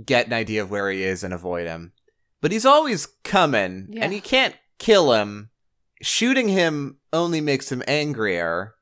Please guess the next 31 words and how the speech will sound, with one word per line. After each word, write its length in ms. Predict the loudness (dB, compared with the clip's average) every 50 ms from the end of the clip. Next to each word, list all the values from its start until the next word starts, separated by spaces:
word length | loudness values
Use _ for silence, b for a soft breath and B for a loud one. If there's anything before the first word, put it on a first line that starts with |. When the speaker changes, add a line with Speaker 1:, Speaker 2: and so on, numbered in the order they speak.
| _ _ _ _ _ _ _ -2
Speaker 1:
And, 160 | 0 2 2
like, 160 | 2 2 0
he's 220 | 0 -4 -4 0
not 160 | 0 2 2 2
even, 220 | 0 0 -2 0
like, 320 | 0 0 -2 -2 -6 -4 0
that 320 | 2 2 4 2 2 0 -4 _ _ _ _
angry. 540 | -2 -2 0 0 -2 -4 -4 -4 -4 -4 -4
He 120 | -4 -2 0
doesn't 280 | 0 0 0 -2 -2
have 160 | -2 -2 -4
a 60 | -4 -6
facial 480 | -4 0 0 0 0 -2 -4 -4 -6
expre-, 360 | -6 -8 -6 -6 -6 -6 -4
like, 200 | -4 -6 -8 -8
he's 180 | -6 -8 -6 -4
a 80 | -6 -6
dude, 420 | -4 0 2 2 2 2 2 0
but 140 | -2 -4 -4
he 60 | -2
doesn't 180 | -2 -2 -2 -4
have 100 | -6 -6
a 60 | -6
facial 420 | -4 -2 -2 -2 -2 -4 -6 -6
expression. 760 | -6 -6 -6 -4 -4 -4 -4 -4 -8 -8 -8 -8 -10 -14 -16 -18 b b b b b b b b b b b b b _ _ _
Um, 680 | -2 0 0 2 0 0 -2 -4 -6 -8 -10 -12 -14 -16 _ _ _ _ _
really, 480 | -10 -6 -4 -4 -2 -4 -4 -4 -4 -4
it's 120 | -6 -6
just 180 | -10 -10 -10 -6
totally 380 | -4 -2 -2 -2 -2 -6 -6
blank. 640 | -6 -4 -2 0 2 2 0 0 -2 -6 -10 -16